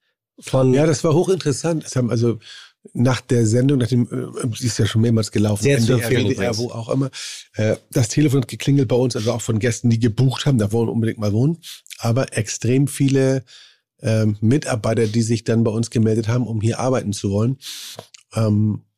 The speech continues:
Speaker 2: äh, interessant war, äh, ist meine, äh, meine Schwägerin, <clears throat> äh, die lange, lange für Lufthansa schon arbeitet,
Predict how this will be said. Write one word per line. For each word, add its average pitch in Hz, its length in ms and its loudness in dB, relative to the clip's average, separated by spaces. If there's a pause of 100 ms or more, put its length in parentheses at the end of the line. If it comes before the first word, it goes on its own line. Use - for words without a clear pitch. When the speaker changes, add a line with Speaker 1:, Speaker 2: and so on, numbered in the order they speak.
(260)
Speaker 2:
äh, - 320 -14
interessant 127 540 0
war, 120 280 0
äh, - 160 -6
ist - 180 -10
meine, 117 420 2 (460)
äh, - 120 -4
meine 123 220 4
Schwägerin, 139 560 2 (180)
<clears throat> - 1160 -4
äh, 123 200 0
die 110 400 -2
lange, 139 320 2
lange 131 320 2
für 117 440 0 (360)
Lufthansa 120 520 2
schon 110 200 0
arbeitet, 123 800 0